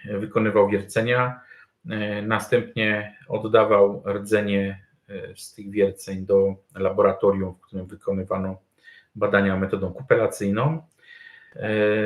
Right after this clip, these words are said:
no i tam, e, w-, na obszarze, który on badał, wyszło, że w pewnym miejscu jest, e, warstwa złota, która, znaczy warstwa złotonośna, która ma kilka gramów, e, złota na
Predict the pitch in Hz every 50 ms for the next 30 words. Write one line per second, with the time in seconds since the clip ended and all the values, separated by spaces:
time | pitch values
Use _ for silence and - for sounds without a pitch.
0 | 107 104 107 107 117 135 165 175 170 - 175 156 - - 147 139 143 143 143 143
1 | 139 135 131 - - 127 123 120 120 120 - - - - - - - - _ _
2 | _ _ - - _ - 107 110 104 107 120 - - 135 120 117 120 117 - -
3 | - 113 113 - 92 101 101 107 107 110 110 120 117 120 120 117 - - _ -
4 | 113 101 104 104 - 110 110 107 107 110 98 101 - - - _ _ _ _ _
5 | - 101 110 107 101 98 101 101 104 101 101 - - - 110 101 101 98 101 -
6 | - - - - - - - 101 101 101 101 101 101 101 98 101 _ _ _ _
7 | _ _ _ _ _ _ _ _ _ _ - 107 98 98 98 101 98 98 - -
8 | - - 101 98 95 98 98 92 - - - 95 90 - - _ - 90 90 92
9 | 92 95 95 95 98 _ _ _ _ _ - - 101 95 98 107 110 113 110 -
10 | - 104 101 110 117 110 113 107 107 110 110 - - 127 120 120 - - - -
11 | 104 101 101 101 98 - - 113 - - 101 98 104 98 92 87 92 95 92 -
12 | - - _ _ _ _ _ _ _ _ _ _ _ _ _ _ _ _ _ -
13 | - 95 95 95 92 92 92 92 95 95 98 - - 95 95 92 92 92 92 92
14 | 92 92